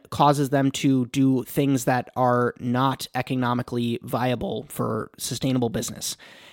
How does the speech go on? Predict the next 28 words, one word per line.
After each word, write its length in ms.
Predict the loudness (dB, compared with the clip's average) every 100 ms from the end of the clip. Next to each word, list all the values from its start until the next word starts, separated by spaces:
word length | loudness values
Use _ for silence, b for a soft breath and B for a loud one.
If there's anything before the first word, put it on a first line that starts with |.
| B -2
And 400 | 0 2 0 -2
because 340 | 2 4 4
of 80 | 6
that, 300 | 6 6 2 _
it's 200 | -2 -2
causing 500 | -4 2 4 6 2
harm 400 | 0 0 2 0
to 80 | 0
the 100 | 0
industry 380 | 0 0 2 2
as 100 | 2
a 60 |
whole. 420 | 0 2 4 2 -2 B B -4
And 160 | 0
that's 180 | 0 2
why 180 | 2 2
I 60 | 2
feel 200 | 2 2
like 160 | 2
I 100 | 2 2
wanna 180 | 4
use 240 | 2 0 0
this 140 | -4
platform 460 | -2 -6 -2 -2 -2
to 120 | -4
kind 160 | -4 -4
of 80 |
speak 360 | -2 0 0 0